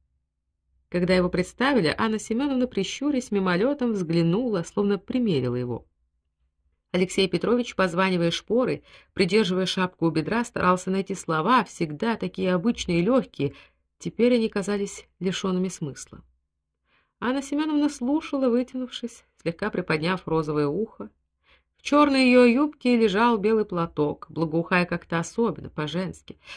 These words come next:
А, быть может, от нее самой исходил этот запах. Потом она улыбнулась,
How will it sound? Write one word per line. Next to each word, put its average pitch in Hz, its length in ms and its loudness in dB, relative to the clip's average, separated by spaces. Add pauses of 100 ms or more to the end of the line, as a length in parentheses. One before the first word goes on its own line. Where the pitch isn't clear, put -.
(120)
А, - 80 2
быть 285 200 0
может, 294 340 0 (100)
от 208 140 -8
нее 220 160 0
самой 226 380 -4
исходил 139 360 -2
этот 139 260 -4
запах. - 460 -14 (420)
Потом 180 260 -2
она 180 200 2
улыбнулась, 175 640 -2